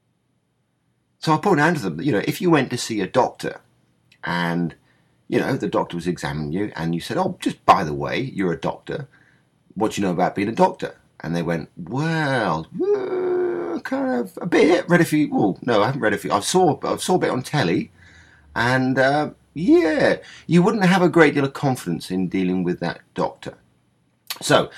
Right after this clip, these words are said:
um, hopefully this session, you know, it's a big old subject, but we're, I'm gonna try and give you some practical tips in ten or fifteen minutes. Hopefully this will urge you to pursue some learning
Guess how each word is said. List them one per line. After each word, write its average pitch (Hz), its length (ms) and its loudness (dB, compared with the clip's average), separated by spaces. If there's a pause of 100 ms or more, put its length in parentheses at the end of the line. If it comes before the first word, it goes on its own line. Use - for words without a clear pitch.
(300)
um, 113 140 4
hopefully 120 440 4
this 120 220 0
session, 101 540 -4 (360)
you 160 80 -2
know, 113 80 0
it's - 160 -2
a 127 60 0
big 160 280 8
old 117 200 6
subject, - 560 -4
but 92 160 -4
we're, 95 180 -4
I'm 101 140 -4
gonna 104 100 -4
try 127 240 -2
and 123 100 0
give 104 100 0
you 101 40 -2
some 98 220 -4
practical 92 500 -2
tips - 440 -6 (360)
in 95 160 -4
ten 90 200 -4
or 80 100 -4
fifteen 85 420 -4
minutes. 76 320 -6 (320)
Hopefully 160 380 6
this 107 180 0
will 92 240 -2
urge 120 320 6
you 87 220 0 (540)
to 92 260 0
pursue 117 760 6 (220)
some 98 340 -2
learning 98 460 2